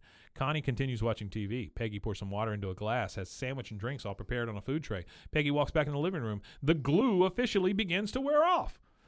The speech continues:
Peggy, "Okay, I got the sandwiches." Glue breaks.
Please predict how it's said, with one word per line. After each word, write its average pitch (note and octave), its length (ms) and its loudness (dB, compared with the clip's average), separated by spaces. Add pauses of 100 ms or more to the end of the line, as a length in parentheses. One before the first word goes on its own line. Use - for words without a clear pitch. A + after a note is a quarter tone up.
(240)
Peggy, G#2+ 380 -2 (300)
"Okay, D3 340 2
I C3+ 80 6
got C3 140 2
the C3+ 80 -2
sandwiches." D3+ 560 0 (300)
Glue C#3+ 260 6
breaks. A2 560 0